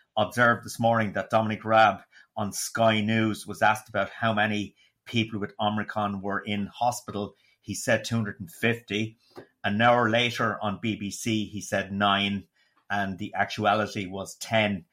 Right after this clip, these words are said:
So if that's indicative of the, the level and stature of political leadership in the U K, um,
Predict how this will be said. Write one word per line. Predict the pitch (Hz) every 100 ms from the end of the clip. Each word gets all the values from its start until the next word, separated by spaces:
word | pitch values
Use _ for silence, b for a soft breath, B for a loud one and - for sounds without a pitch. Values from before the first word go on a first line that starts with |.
| b b b b
So | - - 113 110 110 -
if | 107 -
that's | 131 135
indicative | 139 113 117 131 139 117 87 - -
of | 104 104 -
the, | - 135 104 B B _
the | 101
level | 104 113 123 117 - _ _
and | 104
stature | - 123 117 120 110
of | -
political | 110 117 110 107
leadership | 110 107 - 104 -
in | 110 107
the | 107
U | 110
K, | 104 117 110 95 B B B -
um, | 101 101